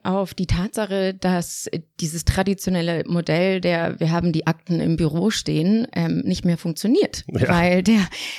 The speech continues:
Speaker 1: H-R-Manager selber, die Mitarbeiter selber nicht alle immer zwangsläufig jeden Tag im Büro sind und die Flexibilität brauchen, digital auf ihre Daten, auf Informationen zugreifen zu können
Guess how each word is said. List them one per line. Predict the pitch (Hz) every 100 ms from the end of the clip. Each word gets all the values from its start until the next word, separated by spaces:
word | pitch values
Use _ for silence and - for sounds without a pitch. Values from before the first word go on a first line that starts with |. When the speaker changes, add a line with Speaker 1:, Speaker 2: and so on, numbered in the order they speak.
| -
Speaker 1:
H-R-Manager | 185 - 190 208 208 190 202
selber, | 185 170 196 196 190
die | 185
Mitarbeiter | 202 226 185 170 190
selber | 170 165 185 170 180
nicht | 185 185 - -
alle | 175 185 180
immer | 180 185 175
zwangsläufig | - 180 180 175 165 180
jeden | 190 180
Tag | 170 170 -
im | 170
Büro | 156 151 170
sind | 220 262 294 - - - - -
und | 196 185 208
die | 185
Flexibilität | - 185 - 175 170 190 202
brauchen, | - 170 190 185 196 196 196 - - - -
digital | - 170 190 175 190 - 202 202 247 254 240 - -
auf | 202 294 - -
ihre | 202 202 185 - -
Daten, | 170 185 214 208 202 190
auf | - -
Informationen | 175 - 190 175 - 214 208 202 190 185 - -
zugreifen | - 226 226 254 254 254
zu | 262
können | 247 254 269